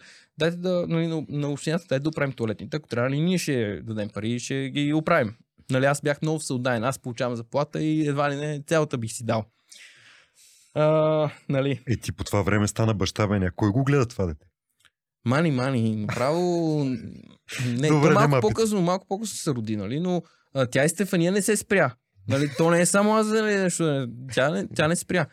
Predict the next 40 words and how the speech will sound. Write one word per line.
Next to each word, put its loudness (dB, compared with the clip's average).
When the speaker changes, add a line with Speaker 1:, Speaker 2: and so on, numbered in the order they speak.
Speaker 1:
Тя 2
пък -8
кандидатства 0
по 0
някакви 2
неща 0
за -6
финансиране -2
от -6
Министерството -2
на -2
културата, -2
получи -2
одобрение, 0
получи -4
финансиране. 0
А, 2
купихме -2
книги. 0
Ед-, 0
едното 0
нещо -2
беше 0
за -2
читалището, -2
за 0
книги, 0
за 2
библиотеката 0
на 0
читалището. -2
Върнаха 0
имейл, 2
„Ми, -2
това 2
е, 2
сега 0
е 2
за, 2
м, -2